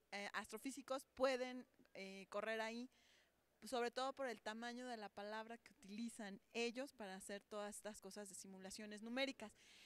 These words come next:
Es muy bueno y es una excelente idea y sí han estado trabajando en eso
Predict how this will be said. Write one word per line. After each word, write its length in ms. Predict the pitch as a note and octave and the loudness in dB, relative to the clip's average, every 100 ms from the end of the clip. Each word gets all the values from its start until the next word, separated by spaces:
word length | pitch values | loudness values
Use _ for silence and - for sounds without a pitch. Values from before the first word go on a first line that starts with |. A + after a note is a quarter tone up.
| - | -6
Es 240 | - B3+ B3+ | 6 6 6
muy 340 | C4 D4+ G4 | 4 6 4
bueno 540 | A#3 C4 C4 B3 C4+ C4+ | 4 4 6 4 2 0
y 100 | B3 | -4
es 140 | B3 | -4
una 180 | C4 C4 | -4 -2
excelente 460 | B3+ A#3+ A#3+ B3+ B3+ | 2 4 4 4 4
idea 280 | A#3+ B3 - | 6 4 4
y 140 | A#3 | 0
sí 240 | - C4 D4 | 0 4 4
han 140 | C#4+ | 4
estado 300 | D4 A#3+ A#3+ | 2 4 4
trabajando 500 | - G#3+ A3 A#3 B3 | 4 0 2 0 0
en 120 | C4 | 0
eso 260 | A#3+ B3+ | 0 0